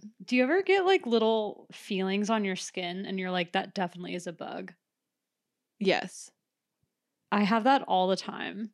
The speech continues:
Speaker 2: All the time? Do you do heroin?
Speaker 1: No, but <laughs> I, maybe.
Speaker 2: Are you okay?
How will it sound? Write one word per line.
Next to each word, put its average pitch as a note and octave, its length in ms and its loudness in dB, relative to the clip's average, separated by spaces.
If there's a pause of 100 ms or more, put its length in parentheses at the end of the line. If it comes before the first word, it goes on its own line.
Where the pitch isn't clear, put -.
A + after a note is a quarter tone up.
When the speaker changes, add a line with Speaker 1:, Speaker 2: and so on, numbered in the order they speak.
(120)
Speaker 2:
All G3 220 -6
the C4 100 4
time? E3+ 320 2
Do F#3+ 80 2
you F3+ 80 4
do F#3 160 2
heroin? F3 540 2 (400)
Speaker 1:
No, B3+ 220 4
but A3 120 2
<laughs> - 40 4
I, A#3+ 360 6 (180)
maybe. G#3 380 0
Speaker 2:
Are G#3 80 0
you G3+ 200 6 (120)
okay? F#3 540 4